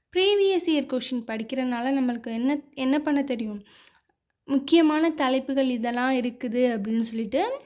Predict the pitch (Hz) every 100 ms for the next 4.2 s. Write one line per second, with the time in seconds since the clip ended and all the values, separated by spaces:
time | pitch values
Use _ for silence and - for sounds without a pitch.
0 | 277 269 311 311 285 240 214 214 247 247
1 | 254 226 214 190 - _ _ _ _ _
2 | _ _ - _ - 277 359 349 320 285
3 | 370 370 320 330 330 - 427 - 269 254
4 | - 226